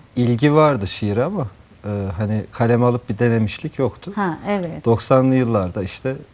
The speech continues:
Speaker 1: artık o ilham yoğunluğu mu diyelim? <laughs>
Speaker 2: Evet, biraz böyle ergenlik
Speaker 1: <laughs>
Speaker 2: çağındayken, gençlik
Speaker 1: Evet,
Speaker 2: yılları
Speaker 1: evet.
Speaker 2: değil mi?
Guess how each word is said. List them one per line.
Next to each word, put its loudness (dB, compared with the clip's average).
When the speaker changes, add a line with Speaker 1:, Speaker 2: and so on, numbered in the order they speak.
Speaker 1:
artık -8
o -4
ilham -2
yoğunluğu -2
mu -4
diyelim? -8
<laughs> -6
Speaker 2:
Evet, 2
biraz 4
böyle 0
ergenlik 2
Speaker 1:
<laughs> -
Speaker 2:
çağındayken, 0
gençlik 2
Speaker 1:
Evet, -8
Speaker 2:
yılları 2
Speaker 1:
evet. 2
Speaker 2:
değil -2
mi? -2